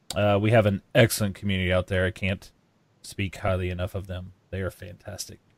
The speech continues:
Um, also, if you go to this Xbox Life dot com slash Twitter, you can get to our Twitter account. Our handle happens to be This Xbox Life. And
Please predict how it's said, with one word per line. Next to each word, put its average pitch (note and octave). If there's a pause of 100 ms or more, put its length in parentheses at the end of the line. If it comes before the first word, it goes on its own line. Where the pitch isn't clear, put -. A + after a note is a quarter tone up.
(360)
Um, G#2+ (800)
also, C#3+
if A2+
you A#2+
go A2+
to A2
this G#2
Xbox G#2+
Life G2+
dot G2+
com G2+
slash -
Twitter, A2
you B2+
can F#2+
get F2
to G#2
our E2+
Twitter F#2+
account. A2+ (440)
Our F3+
handle B2
happens G#2+
to F#2
be F#2+
This F2+
Xbox -
Life. A2 (720)
And G#2